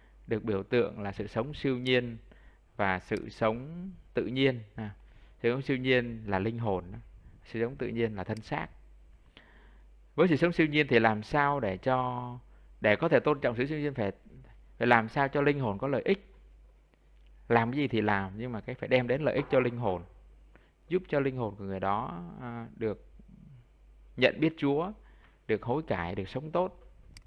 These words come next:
Phải làm sao chính bản thân mình cũng phải tránh đi những dịp tội. Hôm nãy cái hình cha ví dụ là cái vũ trường á, mình biết là trong vũ trường nó có thể gây, xảy ra, xảy ra một số những tội nặng, chẳng hạn như là tội, à,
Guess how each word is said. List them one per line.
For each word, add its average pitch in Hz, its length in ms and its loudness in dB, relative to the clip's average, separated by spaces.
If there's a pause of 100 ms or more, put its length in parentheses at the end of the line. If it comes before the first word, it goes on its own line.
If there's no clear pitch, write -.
(1300)
Phải 123 120 6
làm 127 180 6
sao 143 580 0 (1080)
chính 180 160 0
bản 120 180 0
thân 139 200 0
mình 107 200 -2
cũng 147 120 -10
phải 95 140 -6
tránh 135 300 0
đi 156 80 0
những 131 200 -6
dịp 120 160 -2
tội. 90 260 -2 (240)
Hôm 104 120 -8
nãy 127 140 -4
cái 151 100 2
hình 107 180 2
cha 117 120 0
ví 135 140 -4
dụ 120 220 -2
là 95 120 -2
cái 127 140 -4
vũ 139 240 -6
trường 104 260 4
á, 117 100 -6 (920)
mình 110 260 2
biết 185 200 4
là 120 80 6
trong 135 180 0
vũ 143 140 -4
trường 127 260 4
nó 127 60 -2
có 160 100 0
thể 98 220 2
gây, 95 140 0
xảy 131 220 4
ra, 123 200 -2
xảy 98 180 -6
ra 127 80 -6
một 113 140 -10
số 160 220 0
những 202 180 -6
tội 107 160 2
nặng, 117 340 -6 (840)
chẳng 98 140 -4
hạn 104 240 -2
như 117 260 -2
là 98 400 -2
tội, 101 540 -2
à, 101 160 -12